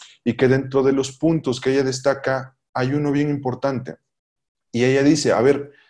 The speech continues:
dentro de todo esto que hicieron, ¿no? Está el asunto de la desigualdad, que según la,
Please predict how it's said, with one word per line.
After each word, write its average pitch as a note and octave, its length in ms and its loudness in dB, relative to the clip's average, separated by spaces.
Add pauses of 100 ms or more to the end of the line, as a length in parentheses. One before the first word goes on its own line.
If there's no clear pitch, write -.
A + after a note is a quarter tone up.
(140)
dentro A#2 380 0
de B2 60 -4
todo F3 320 2
esto F3 360 -2
que D3 120 0
hicieron, C#3+ 520 2
¿no? G#2+ 440 -8
Está B2+ 420 0
el B2 120 2
asunto B2+ 460 -2
de G2+ 440 0
la G2+ 160 2
desigualdad, G2+ 720 0 (460)
que G2 600 2
según A2 460 -2
la, F#2+ 600 0